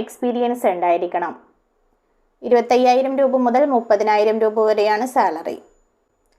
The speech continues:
നെക്സ്റ്റ് നമുക്ക് മലപ്പുറം ജില്ലയിലെ പെരിന്തൽമണ്ണ, തൃശ്ശൂർ ജില്ലയിലെ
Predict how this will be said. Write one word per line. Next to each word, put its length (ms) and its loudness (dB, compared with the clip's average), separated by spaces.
നെക്സ്റ്റ് 280 -2
നമുക്ക് 300 2
മലപ്പുറം 500 0
ജില്ലയിലെ 440 4
പെരിന്തൽമണ്ണ, 640 0
തൃശ്ശൂർ 360 2
ജില്ലയിലെ 360 4